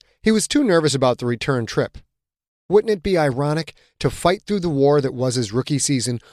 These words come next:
win the Tier two tournament, and reach Tier one, then fly back from Earth only to have the team bus crash on the way home? Since he started every intergalactic trip assuming he was going to crash anyway, the concept of such a cruel fate made for a tense flight.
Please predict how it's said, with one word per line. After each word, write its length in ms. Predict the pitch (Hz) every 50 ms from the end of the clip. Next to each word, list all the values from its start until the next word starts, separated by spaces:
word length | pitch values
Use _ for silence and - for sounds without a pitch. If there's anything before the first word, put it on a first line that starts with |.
| _ _ -
win 320 | 123 110 151 185 220 233
the 80 | 208 151
Tier 300 | - - - 165 160 156
two 200 | 147 - 165 147
tournament, 420 | 143 - - 180 175 175 180 175 -
and 220 | 170 147 139 123 135
reach 240 | 190 220 196 -
Tier 240 | - - 220 208 196
one, 320 | 180 190 196 202 208 220 - _ _ _ _ _ _ _ -
then 220 | - 147 160 160
fly 400 | 147 - - - 143 147 160 170
back 280 | 165 165 175 175 175 -
from 160 | - 180 160
Earth 280 | 151 151 151 147 147 - _ -
only 320 | - 185 214 233 240 240 240
to 80 | 208
have 280 | 156 131 170 170 165 147
the 80 | 135
team 340 | 123 - - - 208 220 220
bus 240 | 185 165 165 160 -
crash 480 | - - - 139 135 139 139 135 - 156
on 60 | 143
the 80 | 131
way 180 | 120 120 127 127
home? 360 | 123 110 120 120 120 127 123 _ _ _ _ _ _ _ _ _ _ _ _ _ _ _ _ -
Since 260 | - - 165 160 151
he 100 | - 190
started 480 | 175 - - - 170 160 156 151 147 - -
every 380 | 175 190 214 202 214 175 147 -
intergalactic 640 | 139 139 139 117 135 127 127 120 120 - - 123
trip 260 | - - - 123 - -
assuming 420 | - - - - 156 147 151 147
he 80 | 139 151
was 140 | 131 120
going 220 | 110 135 131 131 127
to 40 | 113
crash 360 | - 151 135 131 127 - -
anyway, 420 | 202 185 143 113 107 - - - _ _ _ _ _ -
the 100 | - 156
concept 540 | 147 - 196 208 214 208 - 226 208 - -
of 80 | 175 -
such 240 | - 175 156 -
a 40 | 170
cruel 300 | 147 - - 175 170 165
fate 320 | 151 - - 139 131 127 -
made 300 | 131 127 127 131 117 -
for 100 | - 131
a 60 | 120
tense 280 | - - 117 113 110
flight. 460 | - - - 113 104 101 - _ -